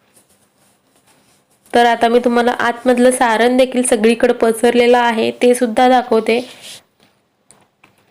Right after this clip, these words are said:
तर छान असं पसरलेले आहेत आणि वरचा भाग आहे, तुम्ही बघू शकता, खूप छान असं पातळ ह्याचं लेयर आहे, तो आलेला आहे. तर हे तुम्ही कटाच्या आमटीसोबत आणि दुधासोबत खाऊ शकता.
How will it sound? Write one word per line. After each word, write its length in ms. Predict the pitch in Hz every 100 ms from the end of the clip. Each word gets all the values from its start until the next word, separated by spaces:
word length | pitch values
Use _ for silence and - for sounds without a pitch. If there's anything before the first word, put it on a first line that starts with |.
| _
तर 80 | - 233 -
छान 200 | 226 233
असं 180 | 233
पसरलेले 640 | 254 247 240 240 240 247 247
आहेत 480 | 240 220 226 - 226
आणि 140 | 220
वरचा 380 | 226 220 214 240
भाग 180 | 233 220
आहे, 100 | 226
तुम्ही 240 | 226 233
बघू 200 | 220 214
शकता, 320 | 220 254 - 226
खूप 340 | - 254 254
छान 140 | 233 233
असं 200 | 226 247
पातळ 420 | 247 226 - 233
ह्याचं 720 | 233 - - _ - - 240
लेयर 260 | 233 220 226
आहे, 340 | 226 220 214
तो 220 | 233 254 -
आलेला 380 | 226 220 220 240
आहे. 340 | 240 226 214 - - - - - _ _ _
तर 140 | - 226
हे 160 | 226
तुम्ही 400 | 233 247 240 226 - - _ - - _ _ _ _
कटाच्या 440 | 240 233 226 269 262
आमटीसोबत 800 | 247 233 247 262 233 233 226 -
आणि 220 | 233 240 - -
दुधासोबत 800 | 226 233 233 254 262 240 233 -
खाऊ 240 | - 220
शकता. 480 | 233 240 233 - 226